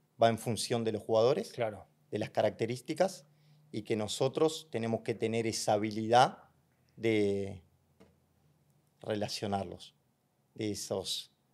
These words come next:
Speaker 1: esas sinergias que surgen del duelo, de la mirada, de cómo ellos sienten el juego muchas veces,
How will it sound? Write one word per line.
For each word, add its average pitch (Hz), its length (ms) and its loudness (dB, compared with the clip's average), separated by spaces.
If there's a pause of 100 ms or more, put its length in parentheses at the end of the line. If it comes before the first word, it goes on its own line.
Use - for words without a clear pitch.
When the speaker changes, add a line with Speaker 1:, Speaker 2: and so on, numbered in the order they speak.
(320)
Speaker 1:
esas - 480 -4 (120)
sinergias 110 840 0
que - 160 -6
surgen 117 440 -2
del 107 160 -2
duelo, 120 340 0
de 113 100 2
la 117 100 0
mirada, 120 560 8 (320)
de 113 580 4
cómo 147 240 2
ellos - 460 2 (240)
sienten 147 460 4
el 107 60 4
juego 170 360 8
muchas 113 300 4
veces, 110 440 4